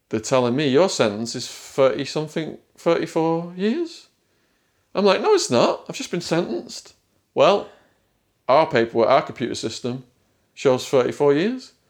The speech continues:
Within days, you're going to Supermax. You're a security risk, you're an escape risk, you're a suicide risk. You're going to Supermax."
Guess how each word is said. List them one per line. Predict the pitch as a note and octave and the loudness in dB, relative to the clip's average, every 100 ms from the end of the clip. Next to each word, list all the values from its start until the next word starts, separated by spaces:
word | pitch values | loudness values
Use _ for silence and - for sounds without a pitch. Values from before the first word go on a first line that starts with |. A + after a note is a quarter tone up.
| _ _ _ _ _ _ | _ _ _ _ _ _
Within | C#3+ C#3 E3 | -4 0 2
days, | D3+ F3+ F3 B2+ | 4 6 6 4
you're | C3+ C3+ | 4 2
going | B2+ B2+ | 2 0
to | B2+ | -2
Supermax. | B2 E3 E3+ F3 - - - _ _ _ _ _ - | -6 -6 -6 -10 -10 -18 -20 _ _ _ _ _ 2
You're | C#3 C3+ | 6 6
a | B2+ | 6
security | B2+ - - E3+ E3+ F3 B2 | 2 -8 -2 2 4 2 0
risk, | A#2+ G#3 - - | 0 0 -4 -6
you're | C3 | -2
an | B2+ | 0
escape | B2+ - D#3 C#3+ | -2 0 2 2
risk, | A#2+ E3 F3 - | -2 -2 -4 -6
you're | B2+ | -6
a | A#2+ | -4
suicide | - D3+ D3 C3+ B2 A#2 | -2 -2 0 0 0 0
risk. | D3+ - - - _ _ _ _ _ _ _ _ _ _ _ _ | -4 -4 -16 -20 _ _ _ _ _ _ _ _ _ _ _ _
You're | - C3+ | -6 2
going | C#3+ D3 | 2 2
to | |
Supermax." | D3 G3+ C4+ C4 - - | -2 -6 -6 -8 -10 -20